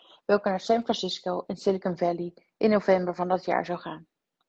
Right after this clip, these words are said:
Dit werd georganiseerd door twee P A's die al,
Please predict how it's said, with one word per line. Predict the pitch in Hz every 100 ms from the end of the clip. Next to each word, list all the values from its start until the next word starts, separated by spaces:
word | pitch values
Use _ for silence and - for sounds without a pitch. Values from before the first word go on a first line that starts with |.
| _ _ _ _
Dit | 202 180
werd | 185 -
georganiseerd | 190 190 190 - 208 190 190 -
door | 208 202
twee | 233 233
P | 233
A's | 185 185 208 -
die | 185
al, | 180 -